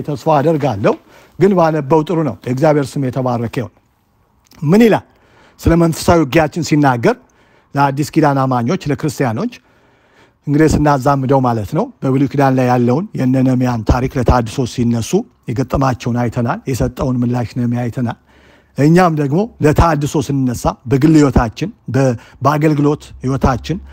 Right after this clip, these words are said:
በቤተሰብ ባለን አምልኮ፣ እንደገና በህብረታችን ባለው በአገልግሎት ክፍላችን፣ በቤተክርስቲያናችን ስንነሳ የተለያየ ተግዳሮት ሲገጥመን ምን ማድረግ አለብን? መንፈሳዊ ውጊያ እንዳለብን መጽሐፍ ቅዱስ ይናገራልና ምን ይላል? ኤፌሶን ምዕራፍ ስድስት ከቁጥር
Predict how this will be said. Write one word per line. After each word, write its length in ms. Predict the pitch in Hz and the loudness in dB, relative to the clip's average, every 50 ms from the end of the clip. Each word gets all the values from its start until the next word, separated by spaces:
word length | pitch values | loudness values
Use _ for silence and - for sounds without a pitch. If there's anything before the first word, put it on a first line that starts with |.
| - - | -12 -4
በቤተሰብ 480 | - 135 143 165 151 - - 170 151 135 117 - - - | 0 2 2 2 2 2 2 2 2 0 0 -6 -12 -6
ባለን 380 | - 135 139 139 139 139 131 131 | -4 -2 0 0 2 0 0 0
አምልኮ፣ 360 | 127 131 131 131 127 117 - 120 117 - _ _ - - - - | 0 0 0 -2 -2 -4 -4 -6 -10 -10 _ _ -20 -18 -8 -4
እንደገና 300 | 135 143 156 156 165 170 160 143 | 0 2 4 4 4 4 2 2
በህብረታችን 880 | 123 143 170 233 240 226 165 151 160 165 156 - - 143 135 - - 143 135 | 2 2 4 4 4 2 2 2 2 2 2 2 0 0 -2 -4 -6 -6 -6
ባለው 320 | 135 127 123 110 104 - - | -6 -6 -6 -8 -10 -12 -10
በአገልግሎት 520 | - 135 131 143 143 165 170 156 175 143 | -6 -4 -2 0 0 0 0 0 0 -2
ክፍላችን፣ 480 | - - - - 160 139 - - 175 170 | -2 -6 -4 -4 -4 -4 -4 -6 -6 -4
በቤተክርስቲያናችን 760 | 139 151 156 - 175 - - - 170 156 143 127 - 190 214 - - - - - - | -2 -2 -2 -4 -6 -8 -4 -2 -2 0 0 -2 -2 -4 -6 -8 -10 -18 -20 -14 -4
ስንነሳ 540 | - 208 226 220 240 220 202 170 143 113 - 131 170 - _ _ _ _ _ | 0 2 4 4 4 4 4 2 2 0 -2 -4 -4 -6 _ _ _ _ _
የተለያየ 420 | - - 220 226 214 208 202 196 190 | 0 2 4 4 4 4 2 0 0
ተግዳሮት 520 | - 185 170 165 156 165 160 156 156 139 - | 0 0 0 0 2 2 2 2 0 -2 -2
ሲገጥመን 500 | - 156 139 139 123 120 - 127 - - _ _ _ _ _ _ - | -4 -2 -2 -2 -2 -4 -6 -10 -12 -14 _ _ _ _ _ _ -2
ምን 180 | 135 170 214 214 | 0 2 4 4
ማድረግ 320 | 190 180 170 160 151 131 | 4 4 4 4 2 2
አለብን? 320 | 131 120 107 98 95 - 110 | 0 -2 -4 -6 -10 -8 -4
መንፈሳዊ 340 | 123 208 151 - - 196 190 180 | -4 -4 -4 -2 0 2 2 2
ውጊያ 240 | 165 135 113 190 180 | 2 2 2 0 2
እንዳለብን 520 | 151 143 135 156 151 143 139 131 120 190 | 2 0 0 0 0 0 0 -2 -2 -2
መጽሐፍ 280 | 190 165 - - 147 123 | -4 -2 -2 -4 -4 -4
ቅዱስ 200 | - - 131 - | -6 -8 -8 -6
ይናገራልና 580 | 143 135 127 123 107 123 113 110 107 98 98 95 - _ _ | -4 -2 -2 -2 -2 -4 -6 -6 -8 -10 -12 -16 -20 _ _
ምን 120 | - 185 240 | 2 4 4
ይላል? 220 | 240 175 120 - _ _ _ _ _ _ _ _ _ _ _ _ _ _ _ _ _ _ _ _ _ _ _ _ _ _ - | 6 4 2 0 _ _ _ _ _ _ _ _ _ _ _ _ _ _ _ _ _ _ _ _ _ _ _ _ _ _ -2
ኤፌሶን 360 | 175 165 202 190 - 208 196 | 0 2 2 2 2 2 2
ምዕራፍ 220 | 175 175 170 160 - | 4 4 2 2 0
ስድስት 260 | 185 165 175 156 - | -2 -2 -2 -2 -2
ከቁጥር 320 | - 151 - 170 - 160 | -2 -4 -2 -4 -4 -2